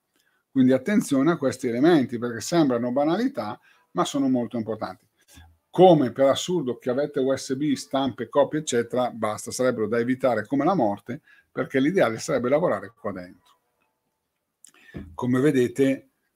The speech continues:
eh, quest-, questo punto è il punto chiave, perché poi il garante dà per scontato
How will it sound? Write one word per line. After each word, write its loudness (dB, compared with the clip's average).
eh, -14
quest-, 0
questo 4
punto -2
è 2
il -4
punto -6
chiave, -6
perché -2
poi 4
il -6
garante -6
dà -6
per -4
scontato -8